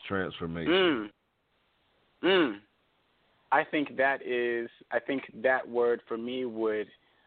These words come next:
Speaker 2: um, be rebirth. You know, I think that as
Speaker 1: Mm.
Speaker 2: as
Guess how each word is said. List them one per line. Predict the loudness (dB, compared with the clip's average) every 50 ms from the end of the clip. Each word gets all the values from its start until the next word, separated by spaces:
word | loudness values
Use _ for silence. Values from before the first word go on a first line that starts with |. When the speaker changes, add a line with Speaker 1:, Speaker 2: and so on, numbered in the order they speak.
| _ _ 0
Speaker 2:
um, | 2 4 6 6 6 4 4 2 0 -4 -2
be | -2 0 0 2 2 2 2 2 0 0 -2 -4 -6 -12 _ _ _ _ _ _ _ _ _ _ _ _ _ _ _ _ _ _ _ _ _ _ _ _ _ _ _ _ _ _ _ _ _ _ _ _ _ _ _ _ _ _ _ _ _ _ -8
rebirth. | -2 2 2 2 4 4 2 2 2 0 -6 -12 -20 _ _ _ _ _ _ _ _ _ _ -10
You | -4 -2
know, | 0
I | 2 2 2
think | 2 0 -2 -2 -2 2
that | 2 2 2 0 -2
as | -2 -2 -2 -2 -2 0
Speaker 1:
Mm. | 2 4 4 6 4 4 2 0 -4 -6 -8 _ 2
Speaker 2:
as | 2 4 4 2 0